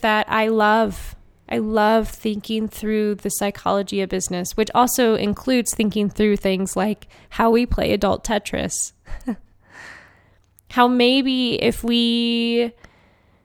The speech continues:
shifted the question to finding our six, asking ourselves, "What would happen?" Like, what would happen if we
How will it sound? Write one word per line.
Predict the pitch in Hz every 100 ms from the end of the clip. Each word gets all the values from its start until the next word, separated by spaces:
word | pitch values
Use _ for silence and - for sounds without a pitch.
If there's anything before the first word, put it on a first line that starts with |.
| _
shifted | - - - 277 - 285 247
the | 233
question | - - 226 - - 220 208 208 -
to | 226 220
finding | 214 226 220 226 233
our | 220
six, | 214 262 247 - - - - _ _ _ _ _ _ _ _ _ _ _ _ _ _ _ -
asking | 208 - 233
ourselves, | 220 214 214 208
"What | 226 240
would | 254
happen?" | 277 202 185 165 - - _ _ _ _ _ _ _ _ _ _ _ _ - - _ _ _ _ _ -
Like, | 247
what | 269 302
would | 302
happen | 202 196 190 196 -
if | 214 -
we | 226 226 226 220